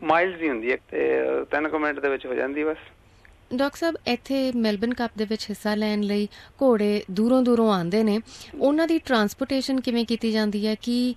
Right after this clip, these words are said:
Speaker 2: ਉਹਦੇ ਵਿੱਚ ਕਈ ਵਾਰ ਇਸ ਚੀਜ਼ ਦਾ ਡਰ ਨਹੀਂ ਹੁੰਦਾ ਕਿ ਉਹਨਾਂ ਨੂੰ ਕੋਈ ਇੰਜਰੀ ਹੋ ਸਕਦੀ ਹੈ ਜਾਂ ਥਕਾਵਟ ਹੋ ਸਕਦੀ ਹੈ?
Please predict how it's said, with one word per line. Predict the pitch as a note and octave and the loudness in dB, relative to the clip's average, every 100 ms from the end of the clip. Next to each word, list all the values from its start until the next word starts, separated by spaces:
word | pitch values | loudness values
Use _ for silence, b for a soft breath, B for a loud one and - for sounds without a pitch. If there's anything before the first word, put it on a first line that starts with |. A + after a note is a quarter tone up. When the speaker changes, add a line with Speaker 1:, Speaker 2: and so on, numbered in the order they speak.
| - | -2
Speaker 2:
ਉਹਦੇ | A#3 A#3+ C4+ | 0 0 0
ਵਿੱਚ | C4+ C4 - - | 0 -4 -6 -2
ਕਈ | A#3+ | 0
ਵਾਰ | A3 A3+ A3+ - - | 0 0 0 -4 -2
ਇਸ | G#3 G#3+ - | -2 -2 -4
ਚੀਜ਼ | A#3+ A#3 | -2 -2
ਦਾ | A#3 | 0
ਡਰ | G#3+ A3 G#3+ | 0 0 0
ਨਹੀਂ | A3 C4+ | 0 0
ਹੁੰਦਾ | C#4 B3+ B3 | -2 -2 -2
ਕਿ | B3 | -2
ਉਹਨਾਂ | A#3+ A#3+ | 0 -2
ਨੂੰ | B3 | -2
ਕੋਈ | B3 G3+ | -2 0
ਇੰਜਰੀ | G#3+ A3+ A#3+ | 2 2 0
ਹੋ | A#3 | 0
ਸਕਦੀ | A3 A3 - G#3+ | -2 -4 -4 -2
ਹੈ | G#3+ | -2
ਜਾਂ | G#3 G#3 | -2 -4
ਥਕਾਵਟ | G#3 F#3 F3+ G3+ A#3 | -6 -6 -6 -6 -4
ਹੋ | A#3 | -6
ਸਕਦੀ | - G#3+ A3 | -4 -6 -4
ਹੈ? | A#3 | -4